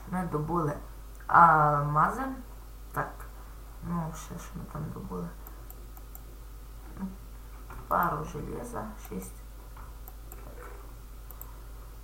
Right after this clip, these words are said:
Ну, та, шість. Шість алмазів, шість железа,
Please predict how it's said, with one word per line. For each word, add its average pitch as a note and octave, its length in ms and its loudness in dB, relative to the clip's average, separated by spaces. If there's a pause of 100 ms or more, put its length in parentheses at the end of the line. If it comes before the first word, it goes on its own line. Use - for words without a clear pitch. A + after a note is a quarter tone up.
(680)
Ну, A3 260 -6
та, E3 180 -2
шість. - 520 -8 (320)
Шість - 440 -2
алмазів, F#3+ 580 2
шість F3 360 -6
железа, F3+ 540 -4